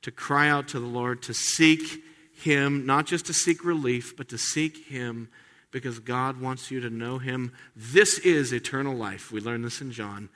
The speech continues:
to know the Father. Eternal life is knowing him. And so God makes a way through calamity.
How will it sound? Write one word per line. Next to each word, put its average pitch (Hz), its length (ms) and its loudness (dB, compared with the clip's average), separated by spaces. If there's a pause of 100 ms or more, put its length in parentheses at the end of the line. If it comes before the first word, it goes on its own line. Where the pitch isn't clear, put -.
(280)
to 123 120 -4
know 127 920 2 (160)
the 135 100 -2
Father. 107 520 -8 (760)
Eternal 170 420 -2
life 143 300 -4
is 120 180 -10
knowing 151 720 -4 (140)
him. 98 240 -8 (1040)
And 107 80 -12
so 113 140 -6
God 107 360 -4 (360)
makes 110 260 -6
a 110 80 -4
way 101 360 -2 (1000)
through 117 180 -8
calamity. 110 580 -6